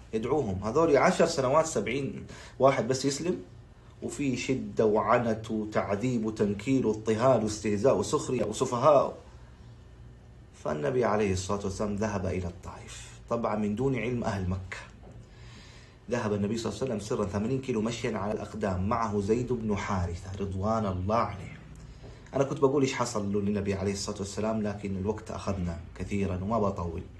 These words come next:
الله يجعلنا ناشرين سنة النبي عليه الصلاة والسلام وسيرته العطرة. اللهم احشرنا يا رب معه،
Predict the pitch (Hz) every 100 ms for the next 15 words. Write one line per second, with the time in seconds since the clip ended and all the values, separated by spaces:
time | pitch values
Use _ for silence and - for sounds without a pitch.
0 | - - - - - - 139 127 110 107
1 | 104 92 101 92 107 95 95 92 90 87
2 | 82 85 85 - 90 - - 90 92 101
3 | 101 104 95 90 92 95 - 117 131 113
4 | 107 98 - 143 143 110 107 104 120 110
5 | 92 92